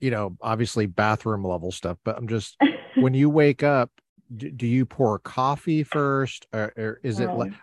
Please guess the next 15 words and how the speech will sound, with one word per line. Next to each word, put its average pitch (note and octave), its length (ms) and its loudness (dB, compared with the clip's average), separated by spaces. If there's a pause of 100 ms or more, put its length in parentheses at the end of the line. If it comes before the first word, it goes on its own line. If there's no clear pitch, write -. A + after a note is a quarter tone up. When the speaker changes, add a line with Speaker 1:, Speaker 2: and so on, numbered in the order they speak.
(120)
Speaker 1:
are A#2 120 2
you A#2 120 2
having A2 300 -2
breakfast? C3 500 -2 (280)
Or B2+ 160 6
is B2 120 2
it C3+ 60 -2
like B2 240 -2
when A#2 140 -2
you A#2+ 80 0
Speaker 2:
No. B2+ 40 0
Speaker 1:
get B2+ 200 2
up, B2+ 200 2 (400)
you're, B2+ 360 0
like, A2+ 300 -4